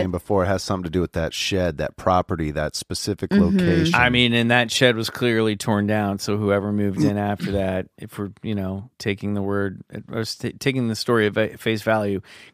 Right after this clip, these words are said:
Speaker 3: clearly it was like, "Shut this shit down. Let's take, let's go to the <laughs> shed."
Speaker 1: Right,
Speaker 3: And
Speaker 1: yeah,
Speaker 3: shut
Speaker 1: she
Speaker 2: Like,
Speaker 1: shut
Speaker 2: why would
Speaker 1: that
Speaker 2: they
Speaker 1: fucking thing
Speaker 2: destroy
Speaker 1: down.
Speaker 2: the shed before moving is such a big
Speaker 3: I don't,
Speaker 2: deal.
Speaker 3: well, I
Speaker 1: Oh
Speaker 3: don't
Speaker 1: my
Speaker 3: know. Maybe, you
Speaker 1: God.
Speaker 3: know, some people are like, "This is my house."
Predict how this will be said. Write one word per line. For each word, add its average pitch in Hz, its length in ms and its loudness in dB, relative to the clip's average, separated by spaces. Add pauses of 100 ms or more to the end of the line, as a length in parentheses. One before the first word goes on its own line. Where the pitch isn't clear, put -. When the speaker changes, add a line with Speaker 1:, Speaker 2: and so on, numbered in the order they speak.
Speaker 3:
clearly 131 380 4
it 113 40 4
was 107 160 0
like, 104 240 -2
"Shut - 520 2
this 117 200 2
shit 110 340 0
down. 110 440 2
Let's 110 200 -4
take, 113 320 0
let's 113 180 -6
go 120 200 4
to 113 80 2
the 113 80 0
<laughs> - 160 2
shed." 175 420 6
Speaker 1:
Right, 143 300 8
Speaker 3:
And 117 100 4
Speaker 1:
yeah, 135 220 8 (100)
Speaker 3:
shut - 60 0
Speaker 1:
she 208 100 4
Speaker 2:
Like, 147 140 10
Speaker 1:
shut 311 80 10
Speaker 2:
why - 60 10
would 381 100 6
Speaker 1:
that - 160 6
Speaker 2:
they 370 100 8
Speaker 1:
fucking 311 140 4
thing - 0 -
Speaker 2:
destroy 214 380 4
Speaker 1:
down. 202 80 4
Speaker 2:
the 202 60 2
shed 180 380 0
before 156 320 0
moving 190 640 4
is 170 140 -2
such 202 180 -2
a 196 60 0
big 160 100 -2
Speaker 3:
I 135 180 6
don't, 240 160 8
Speaker 2:
deal. 226 200 6
Speaker 3:
well, 190 200 4
I 214 140 8
Speaker 1:
Oh - 20 6
Speaker 3:
don't 226 200 6
Speaker 1:
my 220 60 6
Speaker 3:
know. 254 120 6
Maybe, 285 240 4
you 277 80 4
Speaker 1:
God. 262 60 6
Speaker 3:
know, 262 100 4
some 240 160 -4
people 247 240 2
are 254 80 6
like, 254 160 4
"This 240 80 -2
is 233 80 0
my 233 160 6
house." 214 640 4